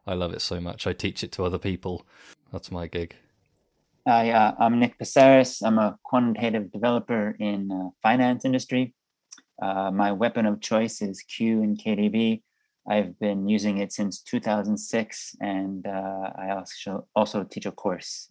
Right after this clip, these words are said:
Speaker 2: uh, with using Q as the main, um, main tool at, uh, Carnegie Mellon University.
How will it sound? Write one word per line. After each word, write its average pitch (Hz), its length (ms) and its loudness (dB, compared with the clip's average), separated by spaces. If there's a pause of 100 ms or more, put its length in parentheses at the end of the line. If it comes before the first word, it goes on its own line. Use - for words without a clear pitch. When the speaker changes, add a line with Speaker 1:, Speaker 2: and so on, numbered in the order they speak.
Speaker 2:
uh, 92 180 -8 (260)
with 92 260 -10
using 92 240 -6
Q 92 240 -6
as 87 200 -6
the 92 100 -10
main, 90 440 -6
um, 87 360 -10 (200)
main 92 220 -6
tool 87 260 -14 (380)
at, 95 80 -4
uh, 87 280 -6 (220)
Carnegie 90 280 -4
Mellon 87 200 -4
University. 85 440 -10